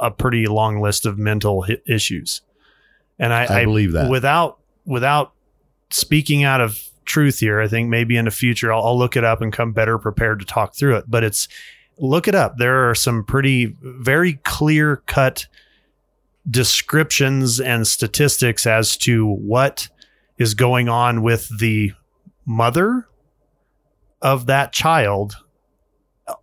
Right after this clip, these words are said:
Speaker 1: that, like, ninety-nine percent of the kids that have these non-binary trans things that,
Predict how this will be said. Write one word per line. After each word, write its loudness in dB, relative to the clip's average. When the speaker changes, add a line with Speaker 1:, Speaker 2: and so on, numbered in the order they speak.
Speaker 1:
that, 0
like, 0
ninety-nine 2
percent 0
of -2
the 0
kids 0
that 0
have 0
these 0
non-binary 0
trans -2
things 0
that, 0